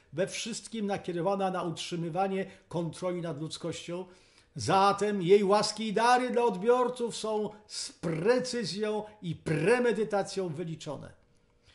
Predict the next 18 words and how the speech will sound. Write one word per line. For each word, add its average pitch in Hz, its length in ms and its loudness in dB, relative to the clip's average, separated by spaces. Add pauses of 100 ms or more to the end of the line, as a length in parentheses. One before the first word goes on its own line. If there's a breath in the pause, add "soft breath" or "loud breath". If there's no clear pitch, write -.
(200 soft breath)
O 151 80 -14
skutkach - 440 -6
mieszania 165 840 -2 (420 soft breath)
czy 180 180 0
oddawania 175 640 4
krwi 190 420 -2
pod 156 200 -6
obcą 196 360 -2
kontrolę 185 600 0
się 190 140 -6
nie 185 120 -4
mówi. 208 320 -8 (580 soft breath)
Podtrzymywany 240 840 4
jest 233 200 2
tylko 233 280 2
szlachetny 208 640 -2
obraz 175 360 -2
dawców, 190 480 0